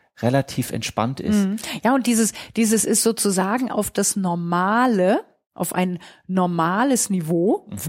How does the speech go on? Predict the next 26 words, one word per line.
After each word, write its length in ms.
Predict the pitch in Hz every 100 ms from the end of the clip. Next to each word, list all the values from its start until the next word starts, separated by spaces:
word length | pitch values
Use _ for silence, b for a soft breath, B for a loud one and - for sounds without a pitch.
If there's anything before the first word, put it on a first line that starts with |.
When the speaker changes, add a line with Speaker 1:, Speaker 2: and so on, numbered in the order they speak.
| 190
Speaker 2:
also 160 | 170
auf 260 | - 165 -
ein 220 | 190 175
Niveau 460 | 175 160 160 226 381
von 340 | - 240 220
normal 680 | 202 180 175 180 196 202 175
zu 180 | - 160
stellen, 600 | - - 165 170 190 302 415
Speaker 1:
Mhm. 80 | 107 110 165 B B B -
Speaker 2:
ähm, 400 | 190 190 190 - -
führt 380 | - 240 339
auch 140 | - 208
dazu, 380 | 214 202 - 233
die, 220 | 202 185
dass 280 | 196 196 -
eventuell 580 | 185 190 285 269 208
diese 400 | 196 190 180 190 185 B _
vielleicht 600 | - 196 190 277 294 -
sehr 480 | - 247 285 285 -
hohen 260 | 247 269
Erwartungshaltungen 1040 | 247 208 196 220 226 208 - 180 170 170 170
an 140 | 175
dieses 340 | 170 165 165 185
Wochenende, 640 | 277 226 190 165 160 - 131
Speaker 1:
Mhm. 100 | 156 B B B
Speaker 2:
ja, 240 | - 190